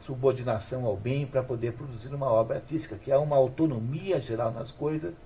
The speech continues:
de que a arte e a música pode, pode usufruir. É, está, portanto,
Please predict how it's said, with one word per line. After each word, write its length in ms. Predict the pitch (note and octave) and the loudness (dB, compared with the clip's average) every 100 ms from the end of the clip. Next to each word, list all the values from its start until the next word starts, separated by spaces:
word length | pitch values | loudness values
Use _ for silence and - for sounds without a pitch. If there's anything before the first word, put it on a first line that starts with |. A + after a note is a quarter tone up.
| - - - - | -20 -20 -18 -4
de 120 | D#3+ | -4
que 200 | D#3+ F3+ | 2 8
a 80 | D#3+ | 10
arte 480 | B2+ C3+ C3+ - - - | 10 8 6 -4 -12 -4
e 160 | D3 | 6
a 100 | C3 | 6
música 400 | A2+ A2+ A2+ - | 6 -2 -4 -4
pode, 520 | - A2+ A2 A#2 D3 - - - - | -2 2 0 0 -8 -12 -16 -20 -2
pode 240 | C3+ B2+ | 2 2
usufruir. 480 | B2 D3 C#3 D#3 C3+ - - - - - - - - - - - - - | 0 -6 -4 0 0 -2 -14 -18 -20 -20 -20 -20 -20 -20 -20 -20 -12 2
É, 300 | C3+ D3 - | 4 4 2
está, 500 | D3 - F3+ G3 E3+ | -6 8 12 12 10
portanto, 640 | - D#3 D3+ C#3 B2 A#2 | 4 2 4 4 2 -4